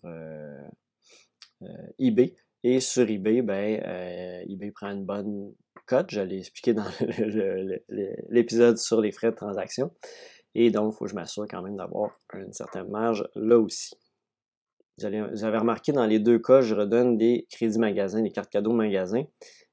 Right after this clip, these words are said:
Pourquoi on fait ça ? Ben, c'est, la raison est simple, je, je l'ai mentionné tout, tout à l'heure, c'est la gestion du flux de trésorerie. Donc, je m'assure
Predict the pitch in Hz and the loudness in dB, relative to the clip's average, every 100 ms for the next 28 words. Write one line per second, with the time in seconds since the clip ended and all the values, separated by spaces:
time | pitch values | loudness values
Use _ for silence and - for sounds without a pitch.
0 | _ - - 127 120 110 101 127 135 113 | _ -6 2 2 4 0 2 4 4 4
1 | 107 110 101 - - - - - - - | 2 2 2 -2 -6 -8 -10 -10 -10 -8
2 | 95 90 92 92 92 104 95 107 123 95 | -8 -6 -6 -6 -6 -6 -6 -6 -6 -6
3 | 85 87 90 90 90 95 98 98 _ _ | -8 -10 -10 -10 -10 -8 -8 -8 _ _
4 | - 87 92 113 113 - 113 110 95 92 | -12 -6 -2 -2 -2 0 4 4 4 0
5 | 92 101 104 95 92 85 - 107 - 98 | -8 -6 -4 -6 -10 -14 -10 -8 -6 -4
6 | 95 - - 90 92 101 90 - 117 123 | -4 -8 -14 -16 -12 -8 -6 2 6 8